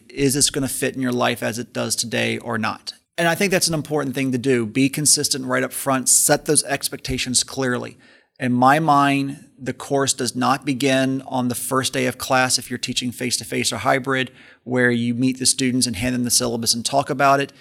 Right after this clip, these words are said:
It starts, regardless if it's online or face-to-face, the day the course shell opens, which for us is three days before the first day of classes. And so therefore, my course shell is ready to go. All my expectations are laid out.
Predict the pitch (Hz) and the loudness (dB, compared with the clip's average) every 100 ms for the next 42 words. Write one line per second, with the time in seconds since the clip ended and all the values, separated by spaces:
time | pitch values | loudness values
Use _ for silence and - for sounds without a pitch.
0 | 143 143 - - 135 127 - - - _ | -2 2 2 4 2 2 2 2 0 _
1 | _ 143 139 123 135 147 147 - - - | _ -2 -2 4 4 4 4 2 2 0
2 | 143 - 127 - 135 139 135 135 131 127 | -8 -4 -4 2 2 4 2 4 2 0
3 | 123 127 - 127 - - 131 123 117 127 | -2 -6 -4 -2 -2 -4 -2 -2 -2 -6
4 | 110 127 123 - 131 127 - 123 117 117 | -2 0 0 -4 -6 -2 -2 -2 -4 -6
5 | 113 110 110 - 120 - - 120 117 120 | -8 -10 -10 -8 -8 -8 -6 0 2 2
6 | 117 - 127 120 113 113 - 110 - 117 | 2 0 0 -2 -4 -6 -10 -8 -6 -6
7 | 107 117 110 - 113 107 - - - - | -6 -6 -8 -6 -6 -4 -8 -8 -10 -12
8 | - - - _ - 123 117 113 110 123 | -20 -20 -20 _ 0 0 2 0 2 2
9 | 123 - 120 120 107 - _ - 123 127 | 2 0 0 0 -2 -14 _ 0 2 2
10 | - 135 117 131 120 113 113 107 104 127 | 0 -2 0 0 -2 -4 -6 -6 2 6
11 | 143 180 170 - _ _ _ _ - 131 | 6 4 -4 -20 _ _ _ _ 0 4
12 | 131 127 117 107 - _ 135 - 127 - | 6 4 2 -2 -18 _ -6 -6 -8 -2
13 | - 127 127 120 120 120 127 139 147 - | -2 0 -2 -2 0 2 6 6 4 0